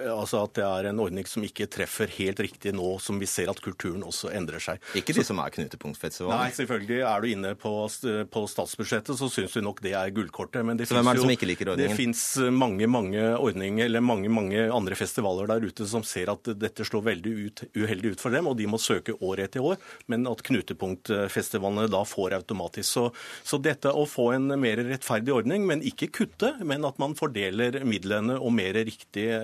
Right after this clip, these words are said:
Speaker 1: tror vi. Og den
Speaker 2: Eh, men hva er
Speaker 1: diskus-
Speaker 2: forskjellen her? Hvorfor, hva er forskjellen på å føre det på statsbudsjettet eller gi pengene ku-, til Kulturrådet, som så viderefører det?
Speaker 1: Nei,
Speaker 2: Hva er
Speaker 1: det er
Speaker 2: forskjellen?
Speaker 1: jo for så vidt ikke noe forskjell, men det er at nå får alle like muligheter. Altså, alle blir knutepunkter nå.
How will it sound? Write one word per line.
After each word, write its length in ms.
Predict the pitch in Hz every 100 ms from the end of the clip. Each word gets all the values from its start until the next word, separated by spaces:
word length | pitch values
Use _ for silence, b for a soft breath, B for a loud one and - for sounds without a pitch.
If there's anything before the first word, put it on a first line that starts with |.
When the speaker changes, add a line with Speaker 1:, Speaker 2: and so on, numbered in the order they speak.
| 113
Speaker 1:
tror 220 | 113 104
vi. 140 | 87 135
Og 160 | 220 B - -
den 140 | 151
Speaker 2:
Eh, 80 | 165
men 100 | 156
hva 180 | 156 156
er 40 |
Speaker 1:
diskus- 80 | -
Speaker 2:
forskjellen 300 | 151 147 139
her? 120 | 143
Hvorfor, 260 | 135 135 143
hva 120 | 131
er 60 | 139
forskjellen 320 | 135 123 120 113
på 140 | 123
å 280 | 117 110 113 110 107 101
føre 280 | 101 113 90
det 80 | 90
på 80 | 104
statsbudsjettet 540 | 101 87 98 104 -
eller 140 | 101 98
gi 40 | 95
pengene 300 | 92 92 87
ku-, 80 | 85
til 260 | - 90
Kulturrådet, 600 | - 90 87 87 85 90
som 120 | - 87
så 180 | 87 85
viderefører 460 | 80 85 92 92
det? 80 | 113 - -
Speaker 1:
Nei, 200 | 165 196
Speaker 2:
Hva 40 | 190
er 40 |
Speaker 1:
det 120 | 151 170
er 40 |
Speaker 2:
forskjellen? 180 | 220 127
Speaker 1:
jo 60 |
for 120 | 127 139
så 120 | 117
vidt 100 | 117
ikke 80 | 135
noe 140 | 135
forskjell, 320 | 127 127 160 170
men 120 | 160
det 100 | 147
er 140 | 113 127
at 160 | -
nå 140 | 123 120
får 200 | - 131
alle 240 | 117 104 120
like 320 | 107 - 120
muligheter. 480 | 104 90 113 - 135
Altså, 180 | - -
alle 280 | 147 113 147
blir 220 | 117 120
knutepunkter 600 | 135 104 90 104 95
nå. 80 | 117